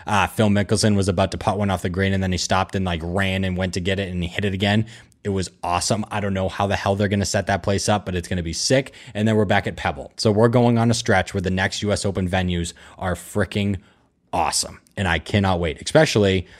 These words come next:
for the one in Brookline, Mass, down the street that's, like, forty minutes from me. T nine will be there all week, which we're very excited about. But I just can't wait. The U S Open is gonna be very, very awesome for the next six, seven years. But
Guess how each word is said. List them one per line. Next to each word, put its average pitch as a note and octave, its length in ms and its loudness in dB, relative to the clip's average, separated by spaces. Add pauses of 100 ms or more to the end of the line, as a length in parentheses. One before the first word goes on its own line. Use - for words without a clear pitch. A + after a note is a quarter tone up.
(160)
for - 120 2
the A2 120 6
one G2+ 280 4
in G2+ 140 -2
Brookline, F#2+ 360 2
Mass, F2+ 260 0
down F#2 180 -2
the E2 60 -4
street F2+ 260 -2
that's, F2 140 -4
like, F2 160 -4
forty G2 240 0
minutes G2 260 0
from A2+ 140 2
me. A#2 240 4 (240)
T - 120 -2
nine G2+ 280 2
will G2+ 100 4
be G2+ 160 0
there G2+ 200 2
all G2 140 2
week, A2 340 -4 (200)
which G2+ 220 0
we're G2+ 320 4 (100)
very G2+ 320 2
excited G#2 380 0
about. A2+ 340 0 (220)
But A2 340 2 (1500)
I G2+ 140 -2
just F2+ 240 -4
can't E2+ 260 -6
wait. D2 280 -6
The G#2+ 80 2
U G#2+ 140 6
S G#2 120 2
Open G2 240 2
is F2 100 -2
gonna F#2 200 0
be F#2 120 -2
very, F#2 380 2
very G2+ 300 2
awesome F2+ 380 -4
for - 100 -6
the F#2+ 100 0
next F2+ 380 -4 (180)
six, - 380 -2
seven F2 260 0
years. D2+ 380 -10 (180)
But - 240 -8